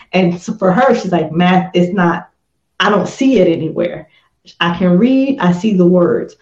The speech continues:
I see how it comes together. Science, okay, I see how that comes together. Math, it's just a bunch of numbers. I don't see how it comes together." But then we'll be driving down the road and I'm like, "Well, look at the speed limit. A speed limit tells you how fast you'll get there in an hour." She's like,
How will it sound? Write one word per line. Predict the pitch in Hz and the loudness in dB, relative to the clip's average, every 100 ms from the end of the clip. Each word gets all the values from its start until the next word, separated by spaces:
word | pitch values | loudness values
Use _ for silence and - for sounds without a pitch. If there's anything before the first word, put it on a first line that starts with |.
| - - | -12 -4
I | 175 | -2
see | 220 208 | 0 2
how | 190 | 2
it | 180 170 | 2 0
comes | 175 170 | -4 -6
together. | - 160 160 - - 180 _ - _ | -8 -6 -6 -8 -14 -16 _ -20 _
Science, | - - 240 247 247 - - | -6 0 0 0 -2 -4 -4
okay, | 190 180 165 | -2 0 -2
I | 156 | -4
see | 175 208 | -4 0
how | 180 180 | 2 2
that | 175 156 | 0 -2
comes | 175 175 | -6 -10
together. | - 143 - 165 | -8 -8 -8 -8
Math, | 170 180 220 247 269 - | -4 -2 2 2 0 -2
it's | 262 - | -2 0
just | 262 233 | 0 2
a | |
bunch | 208 240 226 | 2 2 2
of | 202 | 0
numbers. | 220 269 175 - - | 0 0 -2 -4 -4
I | 220 | 0
don't | 233 - | 0 -2
see | - - 269 | -10 -6 -2
how | 196 180 | 2 0
it | - | 0
comes | 175 170 | -4 -6
together." | 151 156 147 - _ - - | -6 -6 -8 -14 _ -14 -2
But | 202 175 | 0 2
then | 214 208 | 0 2
we'll | 190 190 | 2 2
be | 196 | 2
driving | 180 185 180 185 | 2 2 2 2
down | 170 160 | 0 0
the | 160 | -2
road | 285 247 | 0 0
and | 208 | 0
I'm | 180 | -2
like, | 180 160 | -2 0
"Well, | 170 | 2
look | 196 196 | 2 0
at | 175 | -2
the | |
speed | 170 - 339 339 | -2 2 4 4
limit. | - - - _ _ _ _ _ _ _ _ _ _ - | 0 -8 -18 _ _ _ _ _ _ _ _ _ _ -4
A | 185 | -4
speed | - 262 311 | 0 2 2
limit | 214 190 | 2 -2
tells | 185 196 180 | 0 0 2
you | 185 | 0
how | 185 190 180 | -2 0 0
fast | 185 185 175 | 2 2 2
you'll | 175 | 2
get | 175 175 | 2 2
there | 175 | 0
in | 175 160 | 0 -4
an | 160 | -2
hour." | 240 190 - | -2 -2 -4
She's | - - | -8 -8
like, | 175 | -8